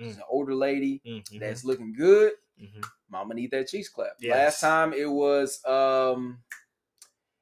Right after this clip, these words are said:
Speaker 2: it was, uh, uh, Viola Davis and
Speaker 1: Viola, le-, hey.
Speaker 2: Oh, yeah.
Speaker 1: Hey,
Speaker 2: Oh, oh.
Speaker 1: Viola, if
Speaker 2: Chocolate.
Speaker 1: you hearing this,
Speaker 2: Chocolate.
Speaker 1: if you hearing
Speaker 2: <laughs>
Speaker 1: this, um,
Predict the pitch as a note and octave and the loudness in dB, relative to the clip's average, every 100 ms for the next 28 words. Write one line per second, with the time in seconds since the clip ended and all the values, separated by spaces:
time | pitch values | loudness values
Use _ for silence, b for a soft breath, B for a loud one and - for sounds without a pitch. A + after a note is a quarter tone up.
0 | _ A#2 A#2+ A#2 A#2+ A#2 A2+ A2+ G#2+ G#2 | _ -6 -6 -4 0 0 0 -2 -2 -2
1 | A2+ A2 G#2+ A2 A#2 D3 E3+ D3 C#3 C3+ | -2 -4 -4 0 2 2 0 0 2 2
2 | C3+ C3 - - - A#2 A#2 A#2 A#2 A#2 | 0 -6 -10 -14 -8 -4 -2 -2 -4 -6
3 | A2+ A2+ A2+ A#2+ A#2+ A2+ F#2 F2 G#2 - | -8 -8 -6 0 2 2 -2 -10 -10 -8
4 | A2+ G2+ - D#3 C#3 A#2 A2+ - - - | -8 -8 0 4 4 2 -4 -10 -10 0
5 | C3 G#2+ - B2 B2 C3+ D#3 F3 F#3+ B2 | 2 2 -6 -6 6 10 12 12 12 10
6 | A#2+ E3+ F#3+ G3+ F#3+ F#3 C#3+ - G3+ G#3+ | 8 6 8 10 10 8 6 8 12 12
7 | E3+ A#2+ - _ _ _ _ D3 E3 E3 | 10 -4 -8 _ _ _ _ 4 8 10
8 | D3 C#3 F#3+ G#3+ - A#3+ B3 D3+ D3 B2+ | 8 8 8 6 8 10 12 12 12 10
9 | A2+ | 4